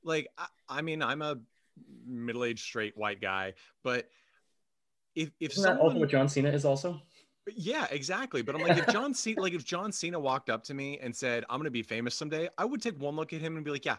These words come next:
Speaker 1: probably." Like, he's chiseled, he's super buff, and I'm like, he just looks like, you know, uh, that, that perfect, like, America wet dream of a, of a lead actor. So I, I, yeah, I would have believed it. Um,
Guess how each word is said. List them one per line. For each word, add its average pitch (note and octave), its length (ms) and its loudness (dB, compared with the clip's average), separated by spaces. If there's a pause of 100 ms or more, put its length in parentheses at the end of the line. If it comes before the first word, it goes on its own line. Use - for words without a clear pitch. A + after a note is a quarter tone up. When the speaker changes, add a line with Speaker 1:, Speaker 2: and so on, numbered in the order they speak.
(140)
Speaker 1:
probably." G2+ 320 -4 (560)
Like, C#3+ 280 2 (240)
he's F#3 220 0
chiseled, G#3+ 560 2 (120)
he's D#3+ 180 -4
super G3 320 -2
buff, C#3+ 440 0 (300)
and C#3 320 -2
I'm D3 80 -4
like, D#3 160 -4
he F3 100 -8
just F#3 240 -2
looks C#3 460 -4
like, A2+ 400 -4
you A#2+ 140 -8
know, A2+ 260 -4
uh, G#2 360 -10 (180)
that, A#2+ 240 -4
that A2+ 240 -8
perfect, C3 560 -6
like, G#2+ 320 -6
America A2+ 480 -6
wet G2+ 200 -8
dream G2+ 560 -10
of F#2+ 160 -10
a, F2+ 240 -8 (320)
of G2+ 140 -4
a F2+ 280 -6
lead G#2 280 -8
actor. F#2 400 -4
So G2 300 -6
I, A2+ 100 -2
I, A2+ 140 -2 (440)
yeah, E3 320 0
I - 80 -2
would B2+ 120 -2
have G#2 80 -4
believed E2 260 -10
it. - 100 -8 (840)
Um, C#3 360 2